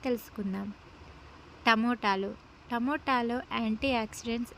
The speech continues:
ఎక్కువ కలవు. వీటిని రిఫ్రిజిరేటర్లలో నిల్వ చేయడం వల్ల యాంటీ ఆక్సిడెంట్స్ తగ్గిపోయి విటమిన్లు కోల్పోయే అవకాశం ఉంది. అరటి పండ్లు.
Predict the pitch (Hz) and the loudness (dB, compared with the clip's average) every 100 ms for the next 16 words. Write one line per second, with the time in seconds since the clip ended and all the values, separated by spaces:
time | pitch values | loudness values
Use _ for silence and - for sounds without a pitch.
0 | 233 - 247 247 233 202 196 208 262 - | -12 -4 0 0 2 0 0 -4 -6 -12
1 | - - - 226 247 247 254 262 247 226 | -20 -20 -14 -2 0 0 2 2 2 0
2 | - 262 269 262 233 214 208 202 208 226 | 0 0 2 0 0 0 0 0 0 0
3 | 233 226 233 247 - 240 220 208 202 202 | 2 0 0 -2 0 0 0 0 -2 -2
4 | 202 214 - 226 214 226 285 - 214 - | -2 -2 -4 0 0 0 0 0 -2 -2
5 | 220 226 - - 185 196 - 208 202 262 | -2 -2 -4 -4 -4 -4 -6 -2 0 0
6 | - - - - - 220 214 254 269 269 | -4 -12 -20 -20 -8 -2 2 4 4 2
7 | 262 226 214 208 - 214 226 254 226 214 | -2 -2 -2 -2 -2 0 2 2 0 -2
8 | - 208 226 247 240 226 208 202 - - | -2 -4 -4 -2 0 0 0 -4 -8 -18
9 | - - - - - - - - - - | -20 -20 -20 -20 -20 -20 -20 -20 -20 -20
10 | - _ _ - - - - - - - | -20 _ _ -20 -20 -20 -20 -20 -20 -20
11 | - - - - - - - 226 220 233 | -20 -20 -20 -20 -20 -16 -2 2 2 0
12 | 277 233 196 196 | 0 0 2 0